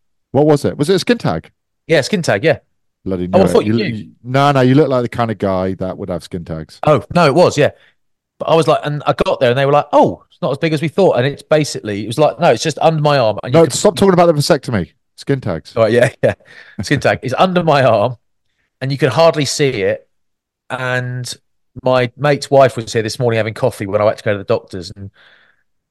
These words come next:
Speaker 2: and Freya was like, "Tell her what you go for." I was like, "I'll tell you." Yeah, I showed her that, and Freya was like, "It is disgusting. It's massive and disgusting. Have a look at this." So I showed her, and she's like, "Oh,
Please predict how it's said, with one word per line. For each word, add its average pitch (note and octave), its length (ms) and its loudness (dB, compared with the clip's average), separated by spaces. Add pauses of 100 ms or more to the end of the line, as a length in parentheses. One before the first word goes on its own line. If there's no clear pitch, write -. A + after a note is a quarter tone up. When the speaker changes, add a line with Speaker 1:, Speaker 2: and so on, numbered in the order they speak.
(180)
Speaker 2:
and A2+ 200 -4
Freya C3 160 2
was A2 100 -2
like, - 120 2
"Tell D3+ 140 0
her C3 40 4
what B2+ 120 0
you B2 100 -2
go B2+ 180 10
for." F2+ 300 -6 (100)
I - 40 -2
was B2+ 80 0
like, B2 80 -2
"I'll D3 60 0
tell G2+ 180 -6
you." G#2+ 120 -10
Yeah, C3 160 2
I - 20 0
showed A#2+ 220 0
her A#2 60 0
that, A2+ 200 2
and A#2 120 -14 (460)
Freya C3 160 2
was A2 100 -6
like, - 120 0
"It G#2 120 -6
is - 80 -12
disgusting. - 720 -4
It's - 120 -16
massive A#2 480 -6
and G2+ 80 -12
disgusting. G#2 520 -4
Have C3 180 -4
a A#2 40 0
look A2+ 240 -2
at - 80 -8
this." G2 280 -6 (320)
So C#3+ 120 0
I C3+ 40 6
showed D#3 320 4
her, G#2+ 80 2
and G#2+ 100 -8
she's A2 160 -8
like, A2+ 140 0 (140)
"Oh, D#2+ 340 -2